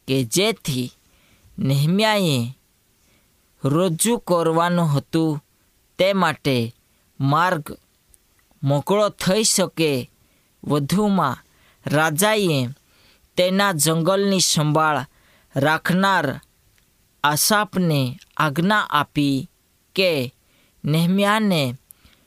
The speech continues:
મંદિરની દિવાલો અને રાજા ફરીથી બાંધવા માટે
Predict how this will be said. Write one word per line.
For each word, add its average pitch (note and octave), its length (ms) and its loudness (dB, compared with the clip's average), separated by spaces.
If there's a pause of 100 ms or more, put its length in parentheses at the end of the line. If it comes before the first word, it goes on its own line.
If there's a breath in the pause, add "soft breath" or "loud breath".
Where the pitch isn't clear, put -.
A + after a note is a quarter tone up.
(140)
મંદિરની F#3 760 0
દિવાલો D#3 840 0 (260)
અને D#3+ 460 -2 (580 soft breath)
રાજા E3+ 800 0 (120)
ફરીથી F3+ 600 0
બાંધવા D3+ 500 0
માટે C3+ 580 -2